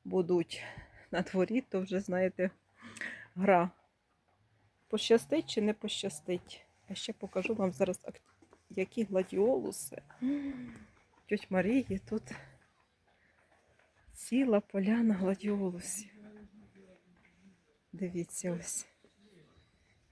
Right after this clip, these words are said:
Які різні. Ціле поле, білі. Але в основному от в мене теж колись так було. Всі вони перероджуються в ось такі цегляні. Ну, є декілька фіолетових, бачу, гарних.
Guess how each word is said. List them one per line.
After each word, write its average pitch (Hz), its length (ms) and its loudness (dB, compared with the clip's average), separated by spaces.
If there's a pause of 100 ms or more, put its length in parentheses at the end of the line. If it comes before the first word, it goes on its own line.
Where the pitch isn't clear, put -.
Які 208 300 0
різні. 196 580 2 (240)
Ціле 247 360 0
поле, 180 480 0 (280)
білі. 196 500 0 (580)
Але 185 160 2
в 208 80 2
основному 330 540 6
от 285 80 4
в - 80 -20
мене 247 180 4
теж 180 240 0
колись 185 320 0
так 175 180 -6
було. 175 300 2 (600)
Всі 226 260 2
вони 247 260 6
перероджуються 202 1080 2 (300)
в 180 100 -2
ось 220 160 2
такі 214 380 0 (360)
цегляні. 185 680 4 (1300)
Ну, 233 60 0
є 202 160 4
декілька 170 420 -2
фіолетових, 214 760 0
бачу, 208 380 -2
гарних. 196 440 -2